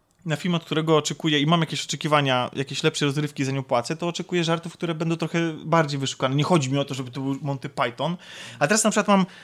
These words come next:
teraz mam na przykład, em, oglądam trochę tych,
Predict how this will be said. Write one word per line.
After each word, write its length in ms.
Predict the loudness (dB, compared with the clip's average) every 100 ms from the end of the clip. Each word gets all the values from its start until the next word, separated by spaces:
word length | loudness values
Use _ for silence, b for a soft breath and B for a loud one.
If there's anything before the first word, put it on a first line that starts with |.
| B
teraz 160 | 0 4
mam 100 | 2
na 60 |
przykład, 560 | 2 -2 4 4 4 -2 -6
em, 800 | -2 0 0 0 -2 0 0 -2 -6 -12 -12 b b -4
oglądam 560 | 0 4 4 2 -2 -4
trochę 220 | -4 -4
tych, 340 | -6 -8 -10